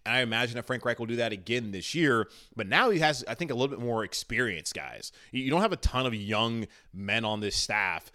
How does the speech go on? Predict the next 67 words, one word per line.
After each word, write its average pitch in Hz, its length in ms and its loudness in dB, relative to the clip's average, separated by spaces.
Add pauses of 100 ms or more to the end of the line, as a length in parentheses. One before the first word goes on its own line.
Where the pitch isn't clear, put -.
(120)
who 123 140 -2
are 113 80 0
gonna 107 160 -2
buy, 98 280 -4
try 110 260 0
to 104 80 -4
be 101 140 -6
an 104 100 -4
O 110 140 -4
C 101 220 -4
elsewhere. 104 280 -2
Like 85 120 -8
Thomas 135 280 -2
Brown, 110 240 -4
all 95 80 -4
right, 101 100 -6
he's 113 140 -8
a 98 60 -8
younger 92 220 -4
guy, 95 300 0
but 92 100 -8
he's 95 120 -4
already 98 200 -2
has 98 240 -4
an 90 60 -10
O-, 98 240 -8
an 104 120 -6
O 95 100 -6
C 95 220 -8
job. 92 320 -8
McCown, 107 480 -4 (400)
I 107 140 2
don't 107 120 -2
know. 101 140 -2
Maybe 107 220 -4
he 104 140 -6
would 90 260 -12
leave 113 240 0
for 147 80 -6
an 147 40 -2
offensive 143 380 -2
coordinator 147 320 0
job. 135 300 2
I 113 100 -2
don't, 117 140 -4 (200)
he 123 160 -2
hasn't - 260 0
had 127 140 0
any 123 140 -2
experience 120 360 -4
calling 107 160 -4
plays, 117 220 -2
but 104 80 -10
he, 107 60 -6
of 107 140 -6
course, 113 240 -6 (240)
being 113 120 -6
a 92 40 -8
quarterback, 113 520 -2
I'm 107 60 -10
sure 110 180 -8
he'd 101 160 -8
be 92 100 -10
totally 107 320 -4
fine 151 300 2
with 107 160 -4
it. 95 240 -2